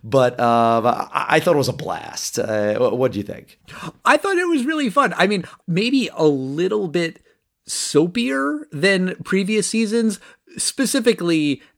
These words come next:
Speaker 2: and I guess, spoiler alert, even though it came out months ago, but, um,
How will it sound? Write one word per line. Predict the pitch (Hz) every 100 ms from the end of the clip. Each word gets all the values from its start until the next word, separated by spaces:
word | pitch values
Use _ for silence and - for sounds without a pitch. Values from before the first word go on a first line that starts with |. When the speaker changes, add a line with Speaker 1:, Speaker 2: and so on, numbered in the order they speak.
| _
Speaker 2:
and | 143 139 127
I | 123
guess, | 123 127 - -
spoiler | - - 131 131 131
alert, | 131 135 139
even | 120 120
though | 117
it | -
came | 123 120
out | 120 -
months | 120 120 127
ago, | 117 120 113 - _
but, | 131 - -
um, | 113 107